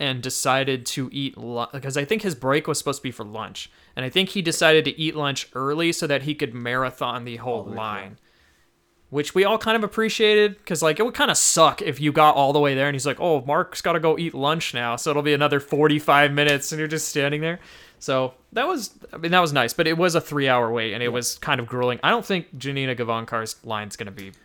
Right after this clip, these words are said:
Speaker 1: three hours, but
Speaker 2: No, and what's, what's really cool, too, is that with
Speaker 1: Ian, Ian McDermott's might
Speaker 2: Ian
Speaker 1: be pretty
Speaker 2: McDermott might
Speaker 1: long.
Speaker 2: be a little long, yeah.
Speaker 1: Yeah.
Speaker 2: And from now until Star Wars Celebration, they will add new people, people, you know, and sometimes if they show sold out online, when you get to the convention,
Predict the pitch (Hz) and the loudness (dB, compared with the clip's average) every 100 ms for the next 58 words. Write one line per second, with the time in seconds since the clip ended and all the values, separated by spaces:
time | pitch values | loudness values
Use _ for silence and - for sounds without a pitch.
0 | _ - - - - - 180 160 101 92 | _ -20 -16 -14 -16 -14 -10 -6 -6 -8
1 | - 151 156 151 139 156 156 156 151 143 | -10 -6 -6 -8 -12 -10 -6 -6 -4 -10
2 | 120 - 131 120 104 101 107 175 208 196 | -10 -8 -8 -8 -12 -14 -2 0 0 2
3 | 214 202 156 143 156 139 - - 196 123 | 2 2 0 2 2 0 -2 -2 -2 -2
4 | 143 120 117 113 104 95 92 - - 117 | 0 0 0 -2 -4 -8 -12 -16 -8 -8
5 | 110 - - 139 131 104 _ - 143 131 | -8 -14 -10 -10 -10 -16 _ -10 -10 -6
6 | 135 147 123 135 139 123 131 127 127 117 | -6 -6 -6 -10 -12 -10 -8 -8 -8 -8
7 | 120 113 107 113 110 107 113 113 110 113 | -10 -10 -12 -10 -10 -10 -12 -12 -12 -14
8 | - 120 117 110 107 113 - 110 101 _ | -14 -14 -8 -8 -10 -20 -14 -14 -14 _
9 | - 110 98 95 _ _ _ 120 123 147 | -20 -18 -16 -18 _ _ _ -16 -10 -10
10 | 143 139 123 - - 123 - 123 117 - | -8 -10 -10 -16 -12 -12 -10 -12 -12 -8
11 | 120 120 - 127 107 117 - 113 117 113 | -8 -8 -14 -10 -8 -10 -10 -12 -10 -10
12 | 113 117 107 104 104 120 120 - 120 110 | -12 -12 -16 -16 -12 -10 -12 -14 -18 -14
13 | 117 120 135 | -16 -14 -16